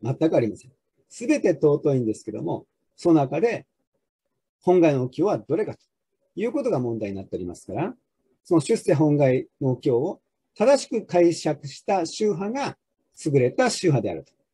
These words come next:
正しい宗派であると。こういうことになるわけです。では、どちらの宗派が言ってることが正しいのかと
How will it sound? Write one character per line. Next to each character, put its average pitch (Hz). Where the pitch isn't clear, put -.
正 143
し 240
い -
宗 -
派 113
で 92
あ 82
る 78
と。 -
こ 277
う -
い 294
う -
こ 269
と 165
に 107
な 90
る -
わ -
け -
で -
す。 -
で 254
は、 262
ど 165
ち 208
ら 233
の 233
宗 247
派 123
が 110
言 147
っ -
て 165
る 156
こ 156
と 151
が 123
正 156
し -
い 135
の 104
か 98
と -